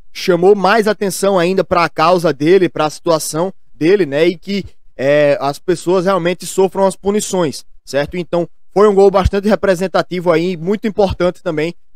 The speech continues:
né, nessa, nesse quesito aí de, de luta contra o, contra o racismo, né? Então,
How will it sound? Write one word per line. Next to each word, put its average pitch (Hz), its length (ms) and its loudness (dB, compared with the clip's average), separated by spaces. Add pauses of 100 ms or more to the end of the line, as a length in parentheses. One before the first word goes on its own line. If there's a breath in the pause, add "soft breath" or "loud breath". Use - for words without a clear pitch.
(100)
né, 143 220 -4
nessa, 147 540 -2 (240)
nesse 160 260 -6
quesito 175 520 0
aí 160 160 4
de, 151 500 -2
de 156 140 0
luta 170 280 0
contra 151 460 -2
o, 123 120 -4
contra 143 280 -6
o 143 80 2
racismo, 156 500 -4
né? 143 140 -2
Então, 170 320 -2